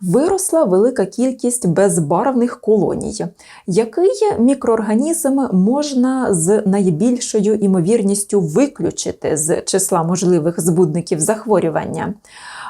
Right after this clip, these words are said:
А, ми знаємо, що основна частина штамів кишкової палички має лактазу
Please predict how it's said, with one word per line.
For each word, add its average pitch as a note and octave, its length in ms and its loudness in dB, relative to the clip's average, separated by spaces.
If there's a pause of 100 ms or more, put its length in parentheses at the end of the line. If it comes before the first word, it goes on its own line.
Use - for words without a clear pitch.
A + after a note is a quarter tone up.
А, G#3+ 300 2
ми B3 220 4
знаємо, E4+ 560 -2
що A#3+ 600 -2
основна A3 640 0
частина F#3 580 -2
штамів - 580 -6
кишкової E3+ 640 -2
палички F#3 720 -2
має G3+ 640 0
лактазу B3 800 -2